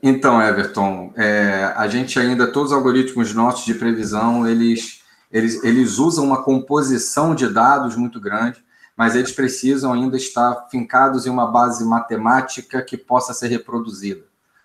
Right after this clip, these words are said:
né? Então, a gente não usa, apesar da gente usar toda a habilitação de composição grande de dados, de grandes medições, et cetera,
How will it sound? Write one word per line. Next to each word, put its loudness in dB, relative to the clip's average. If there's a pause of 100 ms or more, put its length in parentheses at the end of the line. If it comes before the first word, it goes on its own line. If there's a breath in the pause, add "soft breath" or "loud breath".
(160)
né? -2
Então, -2
a 0
gente -4
não -2
usa, -2
apesar 0
da 0
gente -4 (320 loud breath)
usar 2
toda 4
a 2
habilitação 2
de -8
composição -2
grande 2
de -6
dados, 2
de -14
grandes 0
medições, -4
et -2
cetera, -8